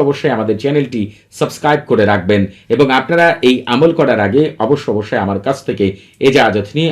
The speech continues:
আমল করবেন। আপনারা যারা কমেন্টসের মাধ্যমে ইজাজত নিতে চান, তারা নিজের নাম, বাবার নাম, মায়ের নাম, পূর্ণ ঠিকানা উল্লেখ করে রুচিশীল কমেন্ট করবেন। যারা কথা বলার মাধ্যমে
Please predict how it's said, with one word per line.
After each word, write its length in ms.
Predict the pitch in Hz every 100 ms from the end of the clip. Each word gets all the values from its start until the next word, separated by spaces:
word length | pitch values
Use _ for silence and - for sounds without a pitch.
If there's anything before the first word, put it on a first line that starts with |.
| -
আমল 160 | 117 135 95
করবেন। 260 | 87 98 92 - _ - 139
আপনারা 280 | - 175 139
যারা 200 | 110 123 156 147
কমেন্টসের 420 | 131 147 147 139 107
মাধ্যমে 280 | 98 139 127
ইজাজত 320 | 107 98 92 -
নিতে 160 | 151 156
চান, 140 | 117 101 101 _ _
তারা 160 | 127 127
নিজের 240 | 170 180 156 110
নাম, 120 | 104 101
বাবার 220 | 120 110 98 95
নাম, 120 | 95 95
মায়ের 240 | 120 139 101 92
নাম, 120 | 92 - - _ -
পূর্ণ 200 | 131 151 143
ঠিকানা 260 | 127 120 107 101
উল্লেখ 240 | 104 113 -
করে 140 | 135 107 - _ 107
রুচিশীল 400 | 156 165 - 165 139
কমেন্ট 220 | 110 107 110
করবেন। 260 | 139 110 101 - _ 120
যারা 160 | 127 -
কথা 180 | 165 170 156
বলার 240 | 123 107
মাধ্যমে 340 | 104 104 135